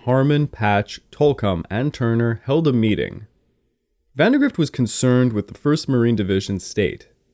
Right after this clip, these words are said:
They were riddled with malaria, under constant shelling, and now they were being hit by Japanese attacks again.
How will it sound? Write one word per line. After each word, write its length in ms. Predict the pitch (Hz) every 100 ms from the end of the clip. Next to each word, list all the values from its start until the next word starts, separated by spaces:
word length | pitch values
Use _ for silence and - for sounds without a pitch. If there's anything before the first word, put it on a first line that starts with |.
| _
They 80 | 117
were 160 | 120 120
riddled 400 | 107 156 202 214
with 220 | 151 127
malaria, 680 | 110 101 98 104 110 120 - _ _
under 240 | 113 104
constant 640 | 98 - 185 185 - 160 -
shelling, 500 | 123 107 87 87 101 _ _ _
and 100 | -
now 140 | 98 175
they 100 | 208
were 80 | 143
being 260 | 135 117
hit 280 | 113 139 -
by 320 | 101 92 90 -
Japanese 460 | - 113 110 110 101
attacks 420 | - 104 104 -
again. 420 | 95 92 101 104